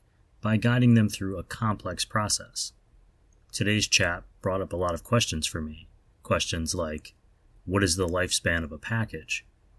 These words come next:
Who is responsible for the waste of a product that is put out into the world? And why the F is doing the right thing in regards to sustainability so challenging? Maybe the biggest thing I took away from my chat with Danny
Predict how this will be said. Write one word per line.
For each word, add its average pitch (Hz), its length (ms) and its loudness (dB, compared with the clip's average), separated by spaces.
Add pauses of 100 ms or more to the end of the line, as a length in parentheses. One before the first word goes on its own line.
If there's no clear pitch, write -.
(140)
Who 120 140 6
is 113 120 6
responsible 113 600 4
for 113 140 0
the 107 100 2
waste 104 320 0
of 104 80 0
a 95 60 -2
product 117 480 0
that 87 120 0
is 85 100 -4
put 98 200 -2
out 95 160 0
into 90 220 -6
the 85 100 -6
world? 98 480 -2 (880)
And 104 260 6 (160)
why 110 220 4
the 104 200 4
F 110 200 2
is 87 120 -2
doing 107 220 4
the 98 80 0
right 104 300 2
thing 98 300 4
in 82 200 -4
regards 104 460 0
to - 120 -4
sustainability 92 1040 0 (300)
so 113 260 2
challenging? 107 520 0 (1300)
Maybe 110 300 6
the 104 140 2
biggest 127 380 2
thing 85 200 2
I 85 60 -4
took 117 220 0
away 101 240 2
from 98 180 -4
my 87 140 -4
chat 92 300 0
with 82 160 -8
Danny 104 440 2